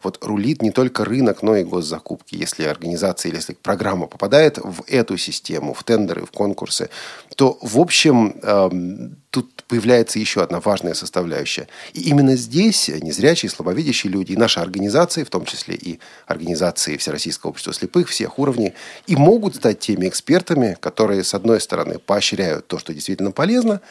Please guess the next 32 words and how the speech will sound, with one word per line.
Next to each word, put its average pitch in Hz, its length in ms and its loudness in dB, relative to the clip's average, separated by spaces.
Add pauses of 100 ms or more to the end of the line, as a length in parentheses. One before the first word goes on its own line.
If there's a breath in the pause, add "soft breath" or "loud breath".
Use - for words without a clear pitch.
(280 loud breath)
и 247 240 0
ставят 202 380 4
барьеры 120 520 4
для 80 360 -2
тех - 280 -4
технологий, 110 640 -6 (440 loud breath)
ну, 131 200 0
которые 110 600 2
вот, 82 560 -8 (180)
э, 58 240 -6
каким-то - 400 -6
образом, 73 380 -6 (480 soft breath)
э, - 160 -6
ну, - 260 -2
ну, 165 160 4
не 190 140 6
настолько, 131 420 2
скажем - 260 -8
так, - 200 -4
полезны 92 400 -4
для 82 260 -10
нашей - 300 -8
аудитории. - 480 -10
Поэтому 117 580 2
слушайте - 340 -8
Тифло-час - 640 -2
и 82 60 -8
давайте 85 340 -4
обсуждать. 131 520 -4 (500 loud breath)
Ещё 180 320 6
одно 180 220 8
письмо. 226 560 6